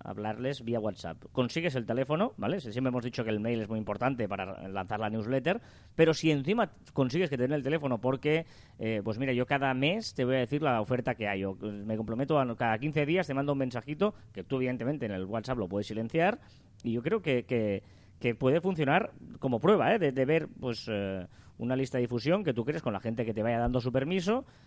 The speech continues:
y, y, y en el fondo también consigues un tracto directo, fidelizas mucho más. Es, es decir que, em, yo creo que, que, que es buena idea en este sentido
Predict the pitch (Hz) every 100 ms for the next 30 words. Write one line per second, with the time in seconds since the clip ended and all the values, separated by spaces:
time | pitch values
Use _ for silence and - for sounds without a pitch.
0 | - - 104 95 - 101 95 87 85 85
1 | 85 - - - 139 135 117 - 220 220
2 | 190 180 120 143 196 190 202 170 151 147
3 | 127 110 165 147 120 101 123 165 151 147
4 | - 104 135 110 - 113 120 123 127 123
5 | 113 - - - - 120 117 113 113 110
6 | 107 101 95 - - 120 156 170 190 175
7 | 143 143 - 139 139 170 160 143 139 135
8 | 170 170 185 - 131 143 - 170 160 147
9 | 160 165 180 214